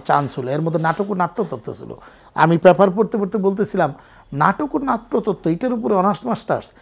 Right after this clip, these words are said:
এটা করে জীবিকা নির্বাহ করা যায়?" আমি তাচ্ছিল্য করছিলাম সেই দিন। সেই হতে পারে সেই তাচ্ছিল্যতার কারণেই আমি সিদ্দিকুর রহমান কিন্তু ঠিকই অভিনেতা হিসেবে এস্টাবলিশড হলাম।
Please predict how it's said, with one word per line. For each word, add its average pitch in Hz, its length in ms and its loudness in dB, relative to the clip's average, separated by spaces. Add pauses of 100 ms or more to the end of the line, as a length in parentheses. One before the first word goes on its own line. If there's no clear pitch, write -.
(180)
এটা 220 240 4
করে 240 200 2
জীবিকা 226 340 2
নির্বাহ 202 320 4
করা 208 220 4
যায়?" 139 220 -2 (280)
আমি 170 160 0 (120)
তাচ্ছিল্য 247 500 4
করছিলাম 139 440 0
সেই 131 220 -4
দিন। 110 160 -10 (280)
সেই 202 220 6
হতে 214 320 4
পারে 196 160 2
সেই 175 160 2
তাচ্ছিল্যতার 170 580 0
কারণেই 196 500 4 (240)
আমি 185 180 4
সিদ্দিকুর 170 400 2
রহমান 160 260 6
কিন্তু 151 340 -6
ঠিকই 226 380 2 (280)
অভিনেতা 185 420 8
হিসেবে 143 300 4
এস্টাবলিশড 123 540 -6
হলাম। 120 140 -6